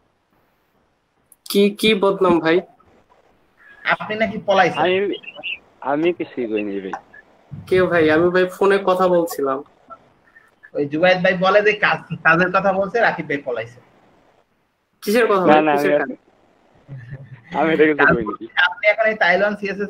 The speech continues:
Speaker 2: থেকে আপনি দেখেন তো সেটআপ, এটা দ্রুত করে ফেলাইতে পারেন কিনা?
Speaker 1: আ-, আরাফাত ভাই, আমি ready হয়ে ব-, বসে আছি,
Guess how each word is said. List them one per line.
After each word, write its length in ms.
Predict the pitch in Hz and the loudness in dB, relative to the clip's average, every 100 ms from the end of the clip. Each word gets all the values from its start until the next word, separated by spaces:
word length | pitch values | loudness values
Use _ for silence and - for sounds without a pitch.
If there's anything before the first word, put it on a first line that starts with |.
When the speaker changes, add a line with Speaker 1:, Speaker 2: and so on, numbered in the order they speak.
| - | -6
Speaker 2:
থেকে 180 | 220 | -2
আপনি 340 | 196 170 - 190 | 2 2 0 -6
দেখেন 240 | 185 190 | -6 -4
তো 80 | 190 | -6
সেটআপ, 340 | - 180 180 | -8 -6 -6
এটা 280 | - 170 170 143 - | -4 0 0 0 -10
দ্রুত 360 | 139 151 170 180 | -8 -2 0 0
করে 240 | 180 175 | 0 0
ফেলাইতে 260 | 170 170 170 | 0 0 -2
পারেন 180 | 165 | -6
কিনা? 240 | 156 165 175 _ _ _ _ _ _ _ _ _ _ _ _ _ _ _ _ _ _ _ _ _ - | -8 -18 -20 _ _ _ _ _ _ _ _ _ _ _ _ _ _ _ _ _ _ _ _ _ -4
Speaker 1:
আ-, 240 | 175 175 | -2 -2
আরাফাত 440 | - 170 180 196 185 | -2 0 0 0 -2
ভাই, 380 | 175 190 180 | 0 2 4
আমি 300 | 147 160 175 | 4 4 2
ready 260 | 165 156 160 | 2 2 2
হয়ে 260 | 170 175 170 | 2 2 2
ব-, 260 | 151 151 | 2 0
বসে 300 | 151 151 160 | 2 0 2
আছি, 260 | 160 156 170 | 0 0 2